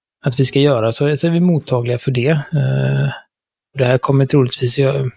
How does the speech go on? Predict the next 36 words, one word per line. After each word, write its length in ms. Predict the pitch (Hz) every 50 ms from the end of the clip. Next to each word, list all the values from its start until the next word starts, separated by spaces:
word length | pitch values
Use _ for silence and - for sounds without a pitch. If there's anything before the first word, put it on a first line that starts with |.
| _ _
ske 420 | - - - - 139 120 117 117
som 200 | - - 131 120
det 100 | 113 123
alltid 320 | 127 127 120 - - - -
har 60 | -
skett, 340 | - 151 139 - _ - -
att 120 | 127 -
det 200 | - 123 120 139
sker 220 | - - 127 123 120
långsamt 640 | 120 120 113 113 107 - - 123 113 117 - -
över 140 | 113 117 123
tid. 340 | - - 139 170 185 170 160
Och, 180 | 156 147 - - - _ _ _ _ _ _ _ _ _ _ _ _ -
eh, 600 | - 123 120 - - - - 123 123 139 151 156
att 200 | 156 147 - - - - - -
köra 220 | - - 165 185
på 100 | - 170
Instagram 460 | 160 143 - - 143 139 139 139 143 143
är 140 | 143 147
en, 460 | 151 165 147 147 151 170 170 156 151 160 _ _ _ _ _ -
en, 520 | 185 190 208 208 208 208 208 202 196 180 - - -
ett 200 | - 202 196 -
test 360 | 226 220 196 - - - -
och 80 | 170 -
se 140 | - 170
vad, 220 | 156 151 156 160 156
vad 160 | 151 160 151
som, 200 | - 170 156 147
som 140 | 165 156 135
sagt, 220 | 147 143 135 -
vad 100 | 147 131
som 100 | 143 143
händer 340 | 135 147 135 123 120 120 120
med 140 | 123 127 131
den 100 | 127 120
här, 280 | 110 110 117 135 -